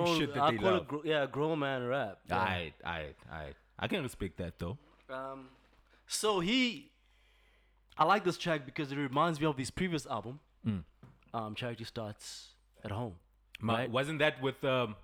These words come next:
Speaker 2: with the other D J? That's not Big Brother. That's Kana Baby Tongue. Kana
Speaker 1: With
Speaker 2: Baby,
Speaker 1: Ninth Wonder.
Speaker 2: with
Speaker 1: Was it
Speaker 2: Ninth.
Speaker 1: him and Ninth Wonder on, on the
Speaker 2: Uh, yeah, because I agree. He's got a group with, there's Big Brother, and
Speaker 1: Yeah,
Speaker 2: then
Speaker 1: but,
Speaker 2: there's
Speaker 1: but, but Charity Starts,
Speaker 2: Oh, Lil Brother,
Speaker 1: yeah.
Speaker 2: Lil Brother.
Speaker 1: Charity Starts at Home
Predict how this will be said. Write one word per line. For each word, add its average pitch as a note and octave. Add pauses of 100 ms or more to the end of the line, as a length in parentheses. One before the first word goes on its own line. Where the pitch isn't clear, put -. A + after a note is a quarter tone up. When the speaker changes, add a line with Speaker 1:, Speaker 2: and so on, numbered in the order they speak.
(360)
Speaker 2:
with G#2
the -
other C3
D G#2+
J? E2+
That's G#2
not B2
Big G#2+
Brother. E2+ (160)
That's - (360)
Kana A#2
Baby G#2
Tongue. F2+ (1080)
Kana B2
Speaker 1:
With A#2
Speaker 2:
Baby, G#2+
Speaker 1:
Ninth B2+
Wonder. B2+
Speaker 2:
with A2
Speaker 1:
Was B2
it -
Speaker 2:
Ninth. C#3+
Speaker 1:
him D3+
and C3+
Ninth C#3
Wonder C3+
on, A#2+ (180)
on B2
the A#2+
Speaker 2:
Uh, A2+ (400)
yeah, A#2+
because D3+
I D#3
agree. F#3 (200)
He's C3+
got C#3+
a C#3
group C#3+
with, C#3 (480)
there's A#2
Big A#2+
Brother, G#2+
and D#3+ (100)
Speaker 1:
Yeah, E3
Speaker 2:
then A#2
Speaker 1:
but, D#3+
Speaker 2:
there's A2
Speaker 1:
but, E3
but D#3+
Charity A3+
Starts, F#3
Speaker 2:
Oh, G#2+
Lil C3+
Brother, -
Speaker 1:
yeah. B2+
Speaker 2:
Lil G#2+
Brother. F#2
Speaker 1:
Charity A3+
Starts F#3
at D3
Home C3